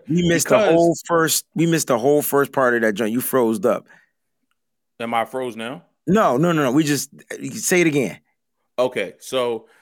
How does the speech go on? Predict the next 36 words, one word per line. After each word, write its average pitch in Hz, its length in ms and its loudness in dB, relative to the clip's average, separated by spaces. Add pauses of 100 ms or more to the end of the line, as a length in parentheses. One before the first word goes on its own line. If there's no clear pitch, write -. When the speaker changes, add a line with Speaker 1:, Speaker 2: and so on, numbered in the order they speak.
(280)
Speaker 2:
um, 127 440 -2
I - 100 -2
think 170 200 -10
that 156 140 0
was 151 120 -8
his 139 140 -8
coming 131 280 -8
to 139 80 -10
the 127 120 -6
N 127 80 -6
F 127 160 -10
L 120 160 -6
moment. 127 380 -10 (640)
Uh, 110 300 -4 (160)
but 120 320 -4 (580)
I 156 120 0
think 131 460 -10 (340)
second, 147 440 -8
third, 143 260 -6
fourth, 143 240 -8
fifth 156 260 -6
year 131 140 -6
corners 120 380 -10
would 117 120 -10
have 110 60 -12
got 110 220 -8
beat 117 140 -10
on 107 120 -12
that 107 200 -10
play. 107 300 -10 (400)
Because 123 280 -8
if 110 100 -16
you 123 120 -12
look 156 220 -8
at 127 100 -6 (180)
the, - 120 -8